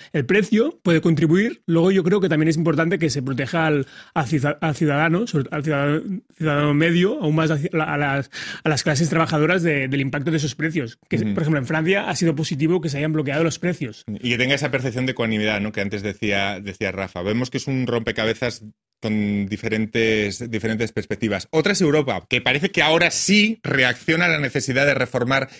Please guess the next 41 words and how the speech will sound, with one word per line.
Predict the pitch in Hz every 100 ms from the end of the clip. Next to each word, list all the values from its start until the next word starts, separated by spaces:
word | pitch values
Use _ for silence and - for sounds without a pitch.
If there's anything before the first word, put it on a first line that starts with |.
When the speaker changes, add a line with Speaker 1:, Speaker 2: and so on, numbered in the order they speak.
| - -
Speaker 2:
el | 123
mercado | 127 123 143 135
energético. | 131 120 - 131 139 151
Hay | 143
una | 127
reunión | 117 120 120 120
de |
los | 117 113
ministros | 117 113 104
de |
energía | 110 104 117
el | 110
día | 110
de | 107
nue-, | 107 110
nueve | 139 117
de | 110
septiembre, | 110 104 117 120 147
tal | 143 135
y | 151
como | 156 143
pedían | 135 123 139 135
socios | 139 151 165 - _
como | 147 131 123
España, | - 156 208 175 113
con | 113
el | 117
gas | 127 135
dominando | 147 139 135 147
el | 143
precio | - - 151
del | 135
mercado | 131 123 135 143 170 - - -
de | 117
la |
electricidad | 113 110 127 123 127 190 165
y |
con | 123 120
estos | 120 135
precios | - 127 147 131 -
exorbitantes, | 139 - 120 120 113 131 135 185